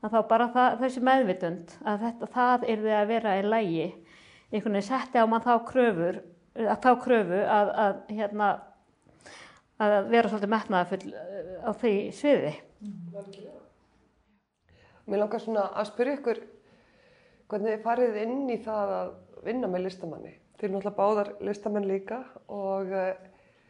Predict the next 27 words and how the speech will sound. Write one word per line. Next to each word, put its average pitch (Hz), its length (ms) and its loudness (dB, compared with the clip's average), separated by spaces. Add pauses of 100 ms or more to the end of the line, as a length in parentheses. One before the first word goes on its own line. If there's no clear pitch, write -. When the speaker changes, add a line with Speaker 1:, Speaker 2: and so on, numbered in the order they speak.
(180)
Speaker 2:
þetta 170 120 -8
er 170 60 0
oft 175 200 -8
bara 165 220 0
ansi 208 220 -4
flókið 202 520 -2
og 220 80 -2
svo 220 180 0
er 214 120 0
þetta 214 160 -2
líka, 220 340 2 (640)
eh, 196 480 0
að 190 160 -2
því 202 220 -2
að, 190 240 2
eh, 180 240 0 (800)
þetta 208 180 0
er 202 100 -2
vonandi 220 420 4
eitthvað 202 260 -2
sem 208 200 -4
að, 170 260 0 (320)
eh, 190 260 -2 (460)
á - 140 -8
eftir 190 220 -8
að 196 100 -10
gefa 185 460 -2